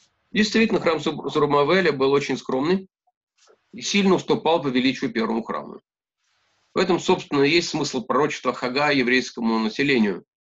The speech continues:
которое вернулось из вавилонского пленения на родину, и в Иудее устанавливает храм. Пророчество говорит, что надо начинать строительство второго храма, вначале он будет очень скромным.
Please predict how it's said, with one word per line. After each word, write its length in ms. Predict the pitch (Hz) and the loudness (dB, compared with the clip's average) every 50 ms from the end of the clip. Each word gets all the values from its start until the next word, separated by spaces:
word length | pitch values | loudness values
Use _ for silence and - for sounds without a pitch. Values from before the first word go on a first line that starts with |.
| _ _ _ _ _ | _ _ _ _ _
которое 320 | 101 - 117 110 110 104 | -6 -4 -2 -2 0 0
вернулось 380 | 104 113 110 131 139 131 - 127 | 0 0 0 0 0 0 -2 -4
из 220 | 110 98 95 101 | -6 -6 -8 -8
вавилонского 440 | 98 98 107 113 113 - - - - | -8 -6 -6 -6 -8 -8 -10 -16 -14
пленения 440 | - - 95 101 107 107 104 104 101 | -10 -6 -6 -4 -4 -4 -4 -4 -2
на 140 | 101 104 | -2 0
родину, 320 | 104 110 101 95 104 98 95 | 0 0 -2 -2 -2 -2 -2
и 40 | 90 | -4
в 80 | 90 | -2
Иудее 300 | 104 110 101 104 110 113 | -2 -2 0 2 0 0
устанавливает 520 | 110 110 - 98 92 92 87 92 98 95 - | 0 -2 -4 -6 -6 -6 -6 -8 -8 -10 -10
храм. 220 | - 92 - - _ _ _ _ _ _ _ _ _ _ _ _ _ _ _ _ _ _ _ _ _ _ _ _ _ _ _ _ _ _ _ _ _ _ | -10 -10 -10 -12 _ _ _ _ _ _ _ _ _ _ _ _ _ _ _ _ _ _ _ _ _ _ _ _ _ _ _ _ _ _ _ _ _ _
Пророчество 480 | 107 107 113 131 131 - - - 120 | -2 0 2 2 0 0 -2 -4 -4
говорит, 380 | 107 95 101 113 160 175 180 180 | -2 0 0 2 2 2 0 0
что 220 | - - - 107 | -4 -6 -4 -2
надо 240 | 120 139 143 131 127 | -2 -2 0 0 0
начинать 320 | 117 113 - 131 135 135 | -2 0 0 -2 -2 -2
строительство 360 | - - 120 123 120 - - 101 | -2 -2 -2 -2 -2 -2 -8 -8
второго 300 | - - 110 113 113 110 | -6 -6 -4 -4 -4 -2
храма, 280 | - 127 139 139 123 | -2 -2 -2 0 0
вначале 340 | 113 113 110 - 131 131 131 | 0 0 0 0 0 0 0
он 80 | 131 123 | 0 0
будет 140 | 123 123 | -2 -2
очень 240 | 135 127 - 143 139 | -2 -2 -2 -2 -4
скромным. 600 | - - - - 170 170 151 127 107 90 85 - | -4 -6 -2 0 2 4 4 4 2 0 -2 -6